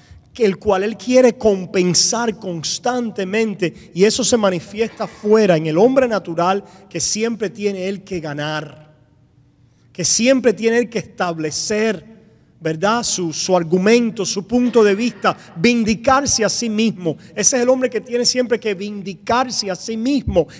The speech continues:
que estar en el bien. Eso, hermanos, es una manifestación de un sentido por dentro de culpabilidad. ¿Por qué decimos esto, pastor? ¿Dónde usted apre-, dó-, dónde usted sabe eso? ¿En la Biblia?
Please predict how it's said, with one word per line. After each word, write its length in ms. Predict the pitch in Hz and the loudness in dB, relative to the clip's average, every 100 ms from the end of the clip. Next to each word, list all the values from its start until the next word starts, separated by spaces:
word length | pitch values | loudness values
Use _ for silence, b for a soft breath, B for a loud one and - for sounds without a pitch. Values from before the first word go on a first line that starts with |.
| - | -4
que 100 | 208 | -4
estar 440 | - _ 233 269 | -4 _ 0 2
en 200 | 269 233 | 2 2
el 160 | 208 190 | 0 -2
bien. 580 | 147 208 233 226 170 - B B - | -2 0 2 0 -2 -8 B B -4
Eso, 400 | 208 240 - 220 | 0 0 0 -4
hermanos, 440 | 185 208 208 185 | 0 -2 -2 -4
es 160 | 190 - | -6 -6
una 180 | 208 190 | -4 -6
manifestación 1160 | 170 165 151 - 160 156 151 - 180 196 170 - B B B | -4 -6 -8 -8 -10 -10 -12 -10 -6 -4 -4 -10 B B B
de 140 | 151 | 0
un 140 | 156 202 | 0 0
sentido 680 | - 180 165 202 208 175 | -2 -4 -4 -2 2 2
por 320 | - 160 147 139 139 | 4 2 2 -8 -2
dentro 680 | 180 190 160 131 135 120 110 _ _ _ _ _ _ _ - | -2 -2 -6 -8 -10 -10 -16 _ _ _ _ _ _ _ -6
de 260 | 139 147 | -2 -2
culpabilidad. 1040 | - 202 190 143 147 135 131 123 120 113 117 _ B B B B _ _ _ _ _ _ _ _ _ _ - _ _ | -2 -2 -2 -2 -2 -2 -6 -8 -8 -10 -16 _ B B B B _ _ _ _ _ _ _ _ _ _ -20 _ _
¿Por 180 | - 180 | -10 -8
qué 140 | 226 330 | -6 -6
decimos 440 | 294 302 262 208 | -4 -4 -4 -4
esto, 200 | 180 139 | -6 -6
pastor? 320 | 139 - 330 | -8 -6 -2
¿Dónde 180 | 185 269 | 0 -2
usted 140 | - | 0
apre-, 180 | 240 214 | 0 0
dó-, 160 | 180 208 | 0 2
dónde 220 | 180 262 | 2 2
usted 160 | 269 240 | 2 0
sabe 300 | 254 226 160 | 0 0 0
eso? 140 | - | -2
¿En 60 | 131 | -6
la 80 | 123 | -4
Biblia? 440 | - 139 226 349 | -4 -4 -6 -8